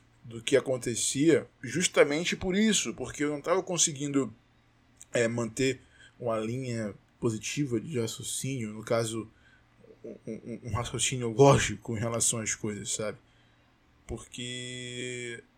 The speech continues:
foi um ano muito cansativo, foi um ano muito puxado pessoalmente pra mim. Rolaram, mudou muita coisa esse ano, foi um ano bem esquisito, um ano bem merda, pra ser bem sincero.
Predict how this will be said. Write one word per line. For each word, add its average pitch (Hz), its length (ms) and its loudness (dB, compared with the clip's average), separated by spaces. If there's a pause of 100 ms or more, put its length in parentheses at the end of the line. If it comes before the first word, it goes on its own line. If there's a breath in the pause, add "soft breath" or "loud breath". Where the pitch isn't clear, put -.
(160)
foi - 160 -6
um 160 100 0
ano 185 140 -2
muito 165 300 -2
cansativo, 170 1000 0
foi 147 300 0
um 143 100 -2
ano 165 160 0
muito 165 280 -2
puxado 151 800 2
pessoalmente 113 640 -4
pra - 160 -16
mim. 117 380 -10 (1000 soft breath)
Rolaram, 120 400 -2 (1200)
mudou 123 280 2
muita 131 400 2
coisa 117 460 4 (880)
esse - 380 0
ano, 110 320 -6
foi 107 200 -6
um 107 120 -10
ano 110 160 -12
bem 107 420 -10
esquisito, 113 840 -6
um 104 80 -8
ano 110 100 -8
bem 120 200 -8
merda, 107 580 -4
pra - 240 -8
ser - 180 -4
bem 110 180 -14
sincero. 110 680 -4